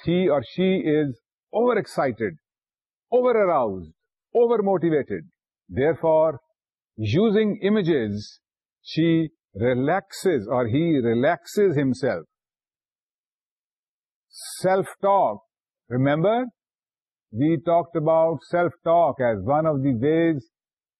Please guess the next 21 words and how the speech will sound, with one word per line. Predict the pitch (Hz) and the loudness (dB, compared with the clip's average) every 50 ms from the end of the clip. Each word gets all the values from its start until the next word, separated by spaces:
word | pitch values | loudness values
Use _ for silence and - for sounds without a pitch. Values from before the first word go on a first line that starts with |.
| _ _ _ _ | _ _ _ _
of | 143 147 151 151 156 151 151 143 - _ _ _ _ _ _ _ _ _ _ _ _ _ _ _ _ _ _ _ _ _ _ - | -2 0 2 2 2 2 0 -2 -4 _ _ _ _ _ _ _ _ _ _ _ _ _ _ _ _ _ _ _ _ _ _ -16
bringing | 101 95 92 90 135 156 175 180 180 180 180 175 147 | -14 -14 -6 -4 -2 0 0 2 2 2 2 2 2
the | 143 156 156 | 0 0 0
arousal | - 123 123 131 139 151 175 180 151 151 175 165 | 0 -2 -2 0 0 2 2 0 0 0 0 0
state | - - - _ 160 156 160 160 160 156 143 135 _ _ | -2 -6 -8 _ -2 0 2 2 2 0 -2 -4 _ _
to | - 131 135 | -4 -2 0
a | 123 110 | 0 0
lower | 95 87 92 127 175 202 214 202 185 | -2 -2 0 0 2 2 0 0 2
level. | 170 147 120 101 87 76 - _ _ _ _ _ _ _ _ _ _ _ _ _ _ _ _ _ _ _ _ _ _ - | 0 0 0 -2 -6 -8 -10 _ _ _ _ _ _ _ _ _ _ _ _ _ _ _ _ _ _ _ _ _ _ -2
As | 117 131 143 143 131 - - | 0 0 0 0 -2 -6 -2
self-talk | 160 156 165 156 - - - 165 156 160 151 - _ _ | 0 0 0 0 -4 -2 0 0 0 0 0 -4 _ _
could | 143 123 107 - | -6 -6 -4 -4
prepare | 131 127 107 - 165 170 165 170 165 | -4 -4 -2 0 2 2 4 4 2
a | 165 131 | 0 0
person | 151 151 156 147 - 165 170 165 165 160 - _ _ _ _ _ _ _ _ _ _ _ _ _ _ _ _ _ | 0 0 0 0 0 0 0 0 -2 -2 -6 _ _ _ _ _ _ _ _ _ _ _ _ _ _ _ _ _
to | 147 147 139 | -2 -2 0
raise | 110 113 127 160 202 220 233 233 190 | 0 0 0 2 2 2 2 2 2
his | 214 220 185 | 2 2 2
arousal | 185 185 170 165 165 156 143 160 160 151 | 2 2 2 2 0 2 0 0 2 2
level, | 147 147 147 147 156 156 156 151 135 _ _ _ _ _ _ _ _ _ _ _ _ _ _ _ _ _ - | 2 2 2 2 0 0 0 -2 -6 _ _ _ _ _ _ _ _ _ _ _ _ _ _ _ _ _ -2
self-talk | 160 165 156 - _ - 165 160 160 | 0 0 0 -2 _ 0 2 2 2